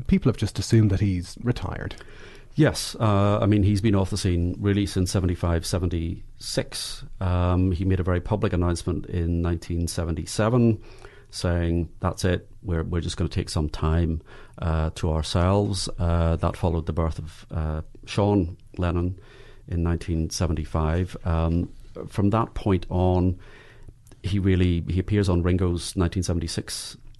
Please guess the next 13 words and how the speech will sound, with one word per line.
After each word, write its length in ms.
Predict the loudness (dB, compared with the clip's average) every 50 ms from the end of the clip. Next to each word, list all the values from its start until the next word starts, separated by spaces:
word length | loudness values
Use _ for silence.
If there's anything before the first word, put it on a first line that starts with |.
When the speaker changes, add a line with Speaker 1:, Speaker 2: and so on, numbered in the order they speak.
| -4 -2
Speaker 2:
album, 440 | 0 0 2 2 2 2 0 0 -2 -2
Rotogravure. 760 | -2 -2 0 0 -2 -2 -2 -2 0 0 0 0 0 -2 -4
Speaker 1:
Mm-hmm. 200 | -6 -4 -2 0
Speaker 2:
Again, 360 | 2 2 2 2 2 0 0 0
not 160 | 0 0 0 0
a 40 |
great 380 | 2 2 2 2 0 -2 -6 -16 -16 -16 -18 -18 -18 -20 -10 -4
album. 540 | 0 2 2 4 4 4 4 4 4 2 0 -4 -16 -20 -20 -20 -20 -14 -8 -4
Uh, 220 | -2 0 0 0
there's 160 | -2 -2 -4
a 40 | -6
track, 400 | -4 -2 -2 -2 -2 -4 -6 -4
uh, 280 | -4 -2 -2 -2 -4